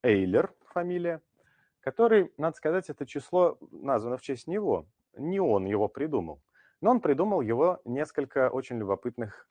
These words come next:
э, интерпретаций. Время у нас подходит к концу. И он придумал вот такую. Это два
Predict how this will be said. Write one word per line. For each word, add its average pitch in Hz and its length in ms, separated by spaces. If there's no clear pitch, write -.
э, 95 200
интерпретаций. - 840
Время 120 400
у 117 60
нас 110 160
подходит 110 420
к - 60
концу. 101 440
И 220 40
он 190 240
придумал 135 380
вот 117 180
такую. 95 420
Это 190 200
два 127 460